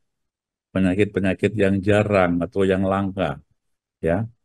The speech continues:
Memang ada delapan yang sudah dilakukan, seperti halnya kanker, ya, kemudian stroke, penyakit metabolik, infeksi, tuberkulosis, kemudian juga, eh, jantung,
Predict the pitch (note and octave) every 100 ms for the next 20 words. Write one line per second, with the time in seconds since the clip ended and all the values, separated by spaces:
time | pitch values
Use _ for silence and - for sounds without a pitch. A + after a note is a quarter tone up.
0 | _ _ _ F2+ A#2 B2 G2+ G#2 G2 G#2
1 | - B2 G#2+ G2 G2+ F2+ F2+ F#2 D#2+ F2+
2 | D#2 F2+ B2 F3+ F#3+ _ _ _ _ -
3 | F2+ - F#2+ G2 A2 G#2+ F#2 F#2 F2+ F#2+
4 | F2 E2 D#2+ F2 F2+ G#2 C#3 - F#2+ F2+
5 | F2+ F2 F2+ F2 - F#2 F#2+ F#2 F2+ -
6 | _ _ _ _ F#2+ F2+ F2 G2 G2 F#2
7 | F2+ F#2 G2+ G#2 G2 F2 - - F#2+ G2+
8 | G#2 - - G#2+ F#2+ E2+ F2+ F#2 F#2 A2
9 | A#2+ A#2 G2 - - - - - _ G2+
10 | G2 F#2+ G2 F#2+ F2+ F2+ F#2 F2+ G#2 F#2
11 | F2 A2+ A#2+ A#2 F#2 F#2